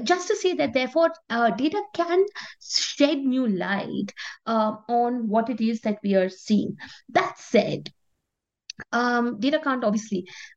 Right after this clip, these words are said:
uh, tell you everything about what's happening, uh, behind the courts. There is a sense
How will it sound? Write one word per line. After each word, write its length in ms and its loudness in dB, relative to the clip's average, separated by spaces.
uh, 120 0
tell 140 2
you 160 0
everything 440 2
about 240 -4
what's 200 2
happening, 360 2
uh, 240 4
behind 320 2
the 60 -2
courts. 420 0
There 280 0
is 600 0
a 180 2
sense 280 -2